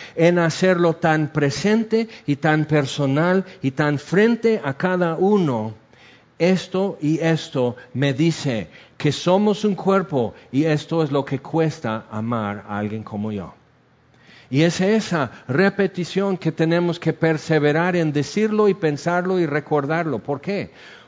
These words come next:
Porque nos da flojera. Y al rato tú me das flojera.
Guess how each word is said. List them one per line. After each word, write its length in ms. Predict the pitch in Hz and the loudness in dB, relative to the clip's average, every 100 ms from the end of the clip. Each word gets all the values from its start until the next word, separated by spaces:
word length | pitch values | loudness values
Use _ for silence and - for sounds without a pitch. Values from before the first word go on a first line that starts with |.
| - | 0
Porque 440 | 127 139 143 170 | 4 4 2 -2
nos 220 | 151 139 | 0 -2
da 160 | 135 135 | -2 -2
flojera. 640 | - 143 - 165 147 104 - - | -2 -4 0 0 0 -4 -10 -6
Y 80 | 131 | 0
al 120 | 139 | 2
rato 380 | 139 160 - 175 | 2 2 0 -4
tú 220 | - 190 | 0 0
me 160 | 160 135 | 2 2
das 180 | 120 113 | 0 -4
flojera. 640 | - 123 - 123 110 | -4 -4 -2 -2 -2